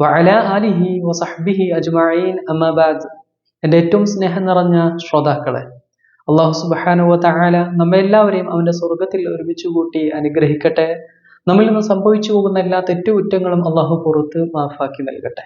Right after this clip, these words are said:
പ്രിയപ്പെട്ടവരെ, നൂർ സബാഹിൻ്റെ പ്രഭാതത്തിലെ വളരെ മനോഹരമായ ഒരു ക്ലാസ്സിലാണ് നാം നിലകൊള്ളുന്നത്. സ്ഥിരമായി ക്ലാസ്സുകൾ കേൾക്കുന്നവരുണ്ട്. അല്ലാഹു അവർക്കൊക്കെ അർഹമായ പ്രതിഫലം നൽകി അനുഗ്രഹിക്കട്ടെ.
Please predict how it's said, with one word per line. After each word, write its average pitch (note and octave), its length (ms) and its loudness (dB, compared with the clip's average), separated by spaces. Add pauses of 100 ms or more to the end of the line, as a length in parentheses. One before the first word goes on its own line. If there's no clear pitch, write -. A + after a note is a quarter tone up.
(140)
പ്രിയപ്പെട്ടവരെ, C3 640 0 (680)
നൂർ D3 160 4
സബാഹിൻ്റെ D3+ 640 0
പ്രഭാതത്തിലെ D3+ 880 0
വളരെ D#3 260 0
മനോഹരമായ D#3 680 2
ഒരു D3 80 0
ക്ലാസ്സിലാണ് C#3 720 0
നാം C3+ 180 -4
നിലകൊള്ളുന്നത്. C3+ 640 -6 (480)
സ്ഥിരമായി D#3 580 2
ക്ലാസ്സുകൾ E3 640 -2
കേൾക്കുന്നവരുണ്ട്. D#3 680 0
അല്ലാഹു C#3+ 380 -2
അവർക്കൊക്കെ D#3 400 -2
അർഹമായ C#3+ 460 -2
പ്രതിഫലം D3 580 -2
നൽകി C#3 220 -4
അനുഗ്രഹിക്കട്ടെ. C3+ 640 -6